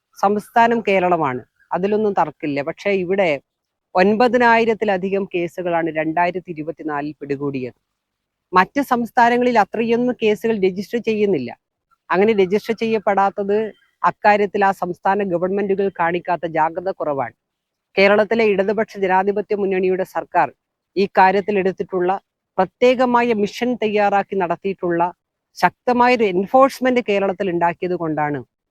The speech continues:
രണ്ടായിരത്തി ഇരുപത്തിനാലിൽ ഒരു വർഷം മാത്രം ഇത്രയും കേസുകൾ രജിസ്റ്റർ ചെയ്യുന്നതിന് വേണ്ടി നമുക്ക് സാധിച്ചത്. പോലീസ് വിചാരിച്ചാൽ, എക്സൈസ് ഡിപ്പാർട്ട്മെന്റ് വിചാരിച്ചാൽ ഈ നാട്ടിൽ ലഹരി പൂർണ്ണമായി ഒഴിവാക്കാൻ സാധിക്കുമോ?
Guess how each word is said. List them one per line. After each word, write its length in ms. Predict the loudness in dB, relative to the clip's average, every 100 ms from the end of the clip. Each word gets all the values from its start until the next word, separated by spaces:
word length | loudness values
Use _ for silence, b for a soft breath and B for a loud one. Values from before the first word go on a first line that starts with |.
| _ _
രണ്ടായിരത്തി 520 | 0 4 2 2 -2
ഇരുപത്തിനാലിൽ 580 | -2 -4 -6 -4 -2 -2
ഒരു 120 | -2 -2
വർഷം 380 | -2 -4 -6 -4
മാത്രം 300 | -6 -4 -6
ഇത്രയും 380 | -6 -4 -4 -4
കേസുകൾ 540 | -6 -8 -8 -4 -4 -4
രജിസ്റ്റർ 420 | -6 -6 -8 -6 -8
ചെയ്യുന്നതിന് 580 | -6 -4 -2 -2 -4
വേണ്ടി 340 | -4 -4 -4 -6 -8 _ -4
നമുക്ക് 260 | -4 -4
സാധിച്ചത്. 520 | -6 -6 -6 -10 -16 -18 _ _ _ _ _
പോലീസ് 420 | 4 4 4 0 -4
വിചാരിച്ചാൽ, 560 | -2 -2 -2 -6 -12 -12 _ _ _ _ -4
എക്സൈസ് 420 | -4 0 0 0
ഡിപ്പാർട്ട്മെന്റ് 520 | -2 0 0 -2 -4
വിചാരിച്ചാൽ 600 | -4 -4 -4 -6 -8 -10 -10 _ _ _ _ _ _
ഈ 120 | 0 0
നാട്ടിൽ 400 | 2 0 0 -4 -6 -8 _
ലഹരി 380 | -2 0 0 -2 -4
പൂർണ്ണമായി 600 | _ -2 0 0 -2 -2 -2
ഒഴിവാക്കാൻ 500 | -4 -2 -4 -4 -10
സാധിക്കുമോ? 560 | -8 -8 -8 -12 -14